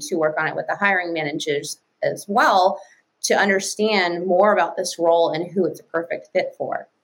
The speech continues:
So when you know, I mean, the, the, if you ask the team or the hiring manager to explain the project, to explain the problems, to explain,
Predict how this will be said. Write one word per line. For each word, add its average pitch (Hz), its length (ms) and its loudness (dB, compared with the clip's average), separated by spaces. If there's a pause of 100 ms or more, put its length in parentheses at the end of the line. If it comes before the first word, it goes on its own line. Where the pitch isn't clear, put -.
(800)
So - 180 0
when 233 140 6
you 233 160 4
know, 220 480 4 (720)
I 226 40 0
mean, 240 180 6
the, 220 80 4
the, 202 360 -6
if 208 100 2
you 208 120 -2
ask 208 300 0
the 196 80 -4
team 185 320 -2
or 175 80 0
the 180 80 -2
hiring 170 320 0
manager 160 500 0
to - 140 -4
explain 175 460 0
the 170 80 -2
project, 170 460 -2
to 175 100 -4
explain 160 360 -2
the 156 80 -2
problems, 156 600 -2
to 160 120 -6
explain, 165 640 0